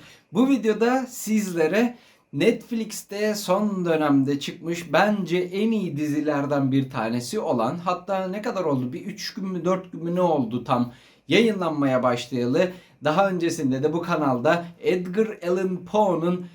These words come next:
e, kitabında bahsettiğim ve en son o öyküsünü okuduğum, sonunda söylüyorum dizinin ismini, Aşır Evinin Çöküşü isimli dizinin böyle bir yorumunu, incelemesini çekmek istedim.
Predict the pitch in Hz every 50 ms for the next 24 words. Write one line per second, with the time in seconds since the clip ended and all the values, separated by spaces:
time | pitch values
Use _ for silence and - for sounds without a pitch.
0 | - _ _ 131 135 135 135 135 - - - 190 185 - 160 165 165 165 185 190
1 | 170 139 - - 143 147 139 131 - - - 131 120 - - 160 170 170 165 165
2 | 160 156 156 151 143 139 - 147 139 143 147 147 147 143 131 - - 139 131 -
3 | 139 131 135 135 127 - 127 120 143 156 170 170 170 170 - - - _ _ _
4 | - - 143 139 135 127 123 123 120 - 127 120 117 127 127 123 127 123 117 123
5 | 117 117 123 120 120 123 120 - - 131 131 156 175 180 180 - - - _ _
6 | - 220 226 220 - 247 247 233 214 - - 196 190 185 190 196 214 214 220 214
7 | - - 214 - - 185 175 - - 170 139 127 127 - - - - - 127 117
8 | 123 160 202 214 214 214 - - - _ _ _ - 190 262 233 175 170 - 180
9 | 208 214 208 202 185 185 185 185 208 185 190 185 208 202 202 190 170 131 117 107
10 | 123 151 170 185 190 175 170 170 180 175 175 175 170 170 - - 175 175 165 -
11 | 160 139 131 - 131 123 120 - - _ 143 135 - - - 131 120 127 175 214
12 | 214 214